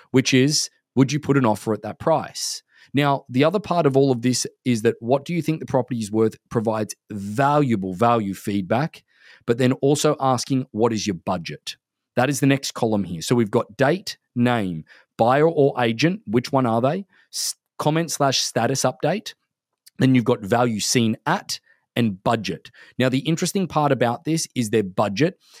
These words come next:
If they think that the property's worth one point five million and their budget's one point five million, then, hey, that's not gonna hold a lot of weight with the sellers,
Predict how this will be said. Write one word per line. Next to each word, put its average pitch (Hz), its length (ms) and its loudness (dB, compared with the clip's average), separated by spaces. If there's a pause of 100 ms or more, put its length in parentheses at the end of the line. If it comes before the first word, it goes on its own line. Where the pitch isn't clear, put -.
(160)
If 156 220 2
they 175 140 2
think 165 240 -2
that 147 80 -14
the - 40 -12
property's 131 300 -2
worth 117 180 2
one 113 160 2
point 147 220 -2
five 135 300 2
million 113 260 2
and 104 100 -2
their 95 120 -4
budget's 110 360 -2
one 113 140 0
point 139 240 -2
five 135 260 0
million, 107 300 -2
then, 104 160 -4
hey, 98 220 -6
that's 113 260 -4
not 131 140 -4
gonna 127 160 -2
hold 113 260 0
a 110 40 -4
lot 104 160 -4
of 98 60 -4
weight 95 240 -6
with 92 120 -12
the 87 80 -14
sellers, - 520 -10